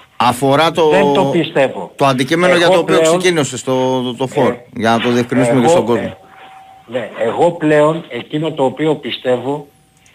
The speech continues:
Speaker 2: είναι ότι η αεκ έχει μάθει να παίζει ένα συγκεκριμένο ποδόσφαιρο, το οποίο ήταν πολύ αποδοτικό,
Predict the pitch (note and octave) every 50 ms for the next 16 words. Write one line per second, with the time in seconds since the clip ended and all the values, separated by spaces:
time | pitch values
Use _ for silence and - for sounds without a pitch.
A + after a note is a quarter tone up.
0 | _ _ _ - - - B2+ C#3+ D#3 D#3+ D#3+ D#3 D3+ D#3 B2+ A#2+ A2+ A2+ A#2 A#2+
1 | B2+ C3 C#3+ C#3+ C#3+ - - _ _ _ _ _ _ _ - - C3 D3+ D#3+ D3+
2 | - - C#3+ B2 B2+ C3 C3 B2+ - - - C#3+ D3 C#3+ - - _ _ _ _
3 | _ _ _ G#2 G#2+ A2+ A2 - - D#3 D#3+ D3 B2+ A#2 G#2 F2 - - _ _
4 | _ _ - C3 D#3 E3 D#3+ D3+ C#3+ B2 A2+ - - A2 G2 A2+ G#2+ - G#2+ G2
5 | G2+ A2 C#3 D#3+ D#3 D3 B2+ - G#2+ G2+ F2 G2+ G#2 G2+ - - A2 A2 B2 C3+
6 | B2 A#2 G#2 G2+ G2+ B2+ C3+ B2+ B2+ C3 B2+ B2+ A#2+ A2+ A2 F#2+ - - - G2
7 | F#2+ G2 A2+ C#3 D3+ D3+ C#3 - B2 A2 G2+ A2 G2 - - - - A#2 A#2+ C3+
8 | D3+ -